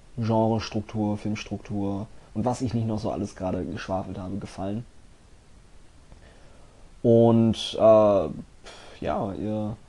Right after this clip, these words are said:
hattet euren Spaß damit. Ich hab euch nicht wertvolle Lebenszeit geklaut. Wenn doch, ihr kriegt sie nicht mehr wieder. Müsst ihr euch vielleicht auch mit abfinden. Äh, ansonsten für jegliche Art von Tipps, Feedback, Anregungen, Briefbomben oder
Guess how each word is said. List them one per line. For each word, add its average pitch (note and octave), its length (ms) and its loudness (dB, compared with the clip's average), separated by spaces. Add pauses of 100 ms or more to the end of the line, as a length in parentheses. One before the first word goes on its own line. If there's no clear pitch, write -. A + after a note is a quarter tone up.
(160)
hattet - 220 -8
euren G#2 200 -6
Spaß F2+ 360 -10
damit. A#2+ 420 -8
Ich - 140 -14
hab - 220 -10
euch G#2 260 -6
nicht A2 280 -8
wertvolle G#2+ 320 -4
Lebenszeit G#2+ 480 -4
geklaut. A2 480 -8 (1500)
Wenn G#2+ 160 -2
doch, A2+ 260 -4 (240)
ihr A2+ 100 0
kriegt - 220 -14
sie A2 100 -2
nicht G#2 200 -2
mehr G#2 120 -2
wieder. A2 240 -2 (580)
Müsst A2 220 -8
ihr F#2+ 60 -8
euch - 120 -10
vielleicht F#2+ 200 -12
auch G2 120 -4
mit G#2 120 -4
abfinden. G2 460 -6 (800)
Äh, - 40 -2
ansonsten A2+ 1040 6
für B2 140 2
jegliche A2+ 480 4
Art G#2+ 200 2
von G#2 480 -2
Tipps, - 380 -10
Feedback, A#2+ 600 -2
Anregungen, A2 720 -2
Briefbomben A2 920 -2
oder G2 520 -2